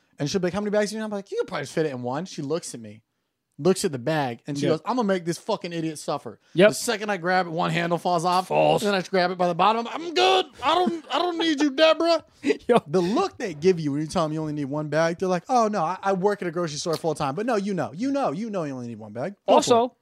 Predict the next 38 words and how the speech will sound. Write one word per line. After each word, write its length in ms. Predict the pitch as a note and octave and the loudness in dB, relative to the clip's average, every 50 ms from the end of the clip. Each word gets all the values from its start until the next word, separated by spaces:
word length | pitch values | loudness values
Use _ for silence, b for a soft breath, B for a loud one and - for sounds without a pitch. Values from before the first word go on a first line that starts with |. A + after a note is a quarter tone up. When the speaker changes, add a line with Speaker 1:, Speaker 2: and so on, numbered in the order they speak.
| _ - | _ -2
Speaker 2:
don't 180 | B2 F#3 G#3 G#3+ | 0 2 4 4
ask 280 | A3+ A#3+ - - - | 2 2 0 -4 -10
me. 140 | C4 - - _ _ _ B B B B B B | -12 -12 -14 _ _ _ B B B B B B
If 160 | - G#3+ - | -2 0 4
you 140 | G3+ A#3 C4 | 8 8 8
know, 260 | A3+ A3 B3+ D4+ F4 | 10 10 8 8 6
bitch, 380 | C4 G#3+ A3+ C4+ - - - - _ _ _ _ _ _ G#2 | 6 6 4 4 4 -4 -14 -14 _ _ _ _ _ _ -18
Speaker 1:
Right. 240 | G#2 A2+ B2 C3 C3 | -10 -6 0 6 8
Speaker 2:
just 400 | A#3+ C4 C#4+ C4+ - - - - _ _ _ - | 8 8 8 4 0 -6 -8 -14 _ _ _ 2
do 240 | D3 A3 D#4+ F#4 E4 | 6 8 8 8 8
it. 180 | A#3+ F3 C#3+ C3 | 6 2 0 -2
Speaker 1:
Do 180 | C3 F#3 G3 F#3+ | -2 2 2 2
as 80 | E3 | 0
many 160 | D#3 F3 F3 F#3+ | 0 4 6 8
Speaker 2:
I 60 | C#4+ | 8
Speaker 1:
as 60 | F4+ | 8
you 40 | E4 - | 8 8
Speaker 2:
don't, 220 | D4+ C4 A3+ - B B B B _ | 6 6 4 0 B B B B _
I 160 | D#3+ F#3+ D4+ | 4 4 4
can't 360 | B3+ - - - E4+ C#4 G#3 | 4 2 0 2 2 2 2
look 340 | F3 F#3 A3 B3+ A#3+ - - - _ _ _ _ | 6 8 8 8 8 6 -4 -14 _ _ _ _
at 140 | - F3 F3+ | 6 6 6
a 40 | E3+ | 6
cart 280 | - - - G3+ G#3 G3+ | 2 4 6 6 6 6
of 60 | - | 4
shit 400 | - - - G#3 A#3+ C4+ - _ _ _ _ - | 2 4 6 6 6 6 4 _ _ _ _ -2
and 100 | F3 C#3+ | -2 4
say, 280 | - F#3 F3 E3 E3 - | 6 6 6 6 4 6
"That's 260 | - F#3 F3 E3 - | 6 6 6 8 6
definitely 260 | E3 E3+ C#3 D3+ D#3 D3 | 4 4 4 2 -2 -2
six 240 | - - D#3+ - - | 0 -2 -4 -4 -2
bags." 340 | C3+ C#3 A#2 G#2 - - | -4 -2 -4 -4 -8 -4
Speaker 1:
Right. 300 | B2 B2+ C#3 B2 G#2+ F#2+ - - | 0 2 2 2 0 -4 0 2
Speaker 2:
But 120 | F#3+ G#3 | 4 4
you 80 | G3 G#3+ | 6 6
know 100 | B3+ B3+ | 6 4
who 120 | C4+ C4+ | 4 2
can? 300 | - - C4 D#4 F4 D4 | 4 2 2 2 2 -2